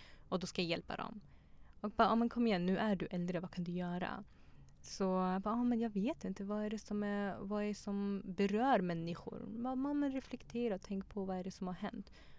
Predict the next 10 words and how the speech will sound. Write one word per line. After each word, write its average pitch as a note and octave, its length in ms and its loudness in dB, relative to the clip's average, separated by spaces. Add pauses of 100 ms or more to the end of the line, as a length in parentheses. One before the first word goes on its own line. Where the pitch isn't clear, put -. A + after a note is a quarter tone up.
(200)
Och G3+ 160 -2
då A#3 180 6
tänkte G#3 300 0
jag F3+ 80 -4
tillbaka E3 360 -6
till F3 140 -10
det F3 60 -6
här F3 160 -4
som F3+ 200 -6
hände, E3+ 560 -4